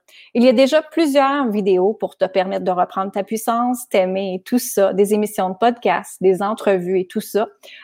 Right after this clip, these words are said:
à l'intérieur de ce groupe Facebook-là. Et maintenant, deux fois par mois, je vous invite en Zoom avec moi,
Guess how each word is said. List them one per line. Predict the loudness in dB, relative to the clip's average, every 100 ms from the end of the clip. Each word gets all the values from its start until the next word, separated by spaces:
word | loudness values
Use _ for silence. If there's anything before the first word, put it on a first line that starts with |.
| -2
à | 0
l'intérieur | 2 2 2 2 2
de | 0
ce | -2
groupe | 0 0 2
Facebook-là. | 0 0 0 -2 -2 -2 -2 0 -6 -6 _ -20 -20 _
Et | 4
maintenant, | 4 4 2 2 0
deux | 2 2
fois | 4 2
par | 2 0
mois, | 2 4 2 0 _
je | 2 4
vous | 4 4 2
invite | 0 2 0 0 _
en | 2 4
Zoom | 6 4 4
avec | 2 -2
moi, | 0 0 0